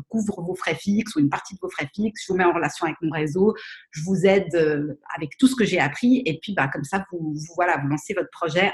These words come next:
un peu, euh, un peu, euh, au calme, on va dire. Donc ça, c'est vrai que ce serait ma, ma plus grande vision, euh, je m'imagine, euh, en Provence, dans une <laughs> belle maison, et puis pourquoi pas accueillir aussi ponctuellement les gens là-bas, et puis vraiment montrer que dans la vie, ben, tout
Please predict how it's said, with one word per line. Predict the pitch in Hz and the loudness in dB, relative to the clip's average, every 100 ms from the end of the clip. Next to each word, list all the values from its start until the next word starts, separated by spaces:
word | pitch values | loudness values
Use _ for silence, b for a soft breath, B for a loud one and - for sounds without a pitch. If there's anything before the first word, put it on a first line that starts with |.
| - | 0
un | 160 - | -4 0
peu, | 202 208 | 2 4
euh, | 151 147 B B B _ _ - | 2 -4 B B B _ _ -6
un | 165 | -4
peu, | 170 202 160 | 0 4 4
euh, | 139 175 | 2 0
au | |
calme, | 180 139 139 135 | 0 0 2 0
on | 127 | 0
va | 139 | -4
dire. | 139 _ - | -8 _ -10
Donc | 156 | 0
ça, | 247 | 2
c'est | 247 | 2
vrai | 196 202 | 2 0
que | - | -2
ce | 185 | -8
serait | - 190 | -2 0
ma, | 175 143 151 | 4 4 4
ma | 156 151 | 0 -2
plus | - | -4
grande | 190 190 196 185 | 0 4 4 2
vision, | 180 156 170 190 208 196 | 0 0 0 0 0 2
euh, | 151 143 143 | 2 2 0
je | 143 170 | 0 -2
m'imagine, | 180 175 160 185 180 170 | -2 -2 -4 -8 -6 -4
euh, | 147 - | -6 -8
en | 165 | -14
Provence, | - - 196 170 170 190 190 - 135 B B B - | -8 -4 -2 -2 -2 -2 -4 -6 -10 B B B -4
dans | |
une | 185 233 240 | 2 4 6
<laughs> | 208 | 8
belle | 269 247 | 10 10
maison, | 262 247 214 233 262 | 8 6 6 6 6
et | 180 190 | 6 0
puis | - - | 0 0
pourquoi | 190 - 196 | 0 2 2
pas | 208 - | 4 4
accueillir | 190 - 208 214 208 | 2 2 2 2 2
aussi | 190 - 196 | -2 -4 -6
ponctuellement | 180 180 180 185 180 | -4 -4 -2 2 4
les | 170 | 2
gens | 160 | 2
là-bas, | 156 156 175 208 | 2 4 6 4
et | |
puis | 196 147 | 2 -2
vraiment | 165 180 214 B B B | 2 4 2 B B B
montrer | 202 202 220 240 | 2 4 2 2
que | 180 | 2
dans | 175 156 | 4 4
la | 156 | 4
vie, | 160 196 226 233 | 2 0 0 0
ben, | 156 147 156 | 0 0 -4
tout | 147 | -10